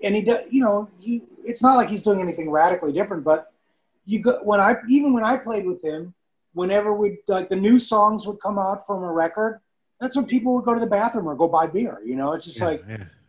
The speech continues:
Speaker 2: yeah.
Speaker 1: you're an artist, people wanna hear your old shit. That's kind of the,
Speaker 2: Yeah.
Speaker 1: the, the, the, the caveat, you know?
Speaker 2: But to
Speaker 1: Sadly.
Speaker 2: be a true artist, though,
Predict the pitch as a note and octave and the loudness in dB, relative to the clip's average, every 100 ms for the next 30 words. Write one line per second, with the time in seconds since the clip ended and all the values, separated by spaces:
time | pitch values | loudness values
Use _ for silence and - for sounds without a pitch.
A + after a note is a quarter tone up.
0 | - F#2+ - F3+ F#3+ G3 F#3+ G3+ A#3 A#3+ | -18 -16 -16 -4 0 2 4 4 2 -4
1 | - A3 G#3+ G3+ F#3+ F#3 D3+ F#3 E3+ E3 | -8 -10 -6 -4 -4 -6 -10 -8 -4 -2
2 | D3+ - D#3+ C#3+ - C#3 - D3+ C#3+ C3 | -4 -6 -8 -8 -8 -10 -8 -4 -4 -2
3 | B2+ B2+ B2+ _ _ _ _ _ G#2+ F#2+ | -2 -2 -4 _ _ _ _ _ -18 -18
4 | _ - B2+ C3 B2+ B2+ B2 A#2 - _ | _ -6 -2 -2 -2 -2 -2 -4 -6 _
5 | _ _ _ - B2 - C#3 A#2+ A#2+ G2+ | _ _ _ -6 -6 -2 -2 0 -2 -4
6 | - A2 G#2+ - - - F3 - - A3+ | -8 -14 -12 -12 -12 0 4 4 4 4
7 | A3 - B3 A3 G3+ B3+ F#3 D3 D3 C#3 | 2 2 2 4 4 4 2 -2 0 0
8 | D3+ | 0